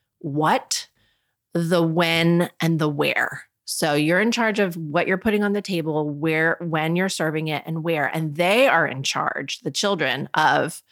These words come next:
how much and whether.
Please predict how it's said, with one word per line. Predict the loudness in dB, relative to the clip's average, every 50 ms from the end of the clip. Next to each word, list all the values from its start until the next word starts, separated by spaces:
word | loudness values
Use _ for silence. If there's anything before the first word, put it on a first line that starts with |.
| -20 -20 -20 _ _ _ _ -4
how | -2 2 4 4 6 6
much | 6 6 4 4 0 0 -2 -2 -2 -2 -4 _ _ -2
and | 0 0 0 0 0
whether. | 0 0 0 0 -2 -4 -6 -6 -10